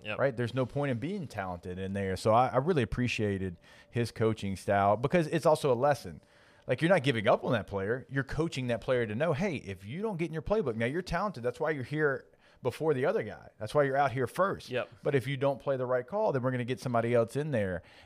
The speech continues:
Speaker 2: And it was a teaching moment. And then he went over, he talked to the player, told him why he had to pull him out of the play, right? And I'm like, "Oh, man, I love that style." That,
Speaker 1: Yep.
Speaker 2: that's a style that I've been coached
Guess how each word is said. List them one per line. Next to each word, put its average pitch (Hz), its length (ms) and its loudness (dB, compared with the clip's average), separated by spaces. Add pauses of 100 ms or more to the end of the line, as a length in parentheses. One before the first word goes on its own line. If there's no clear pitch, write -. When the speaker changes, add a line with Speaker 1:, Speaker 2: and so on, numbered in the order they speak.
Speaker 2:
And 120 140 0
it 131 40 4
was 123 100 2
a 107 60 -2
teaching 143 340 -2
moment. 110 320 4
And 107 140 -2
then 135 120 2
he 131 60 2
went 120 200 2
over, 127 260 4
he 104 140 -2
talked 127 340 2
to 135 60 -2
the 120 80 0
player, 117 300 2
told 127 280 -2
him 107 200 -4 (340)
why 117 280 -2
he 117 180 -6
had 117 180 -4
to 107 60 -12
pull 117 240 -4
him 110 80 -2
out 113 160 -2
of 107 80 -2
the 95 40 -6
play, 151 280 -4
right? 127 240 2
And 113 80 -2
I'm 113 140 0
like, 107 160 0
"Oh, 107 80 0
man, 101 160 -2
I 117 60 2
love 98 260 -2
that 82 180 -12
style." 87 420 -8
That, 120 100 0
Speaker 1:
Yep. 113 80 0
Speaker 2:
that's 131 160 2
a 143 40 -2
style 127 280 4
that 107 120 0
I've 110 140 0
been 113 160 -6
coached 117 380 0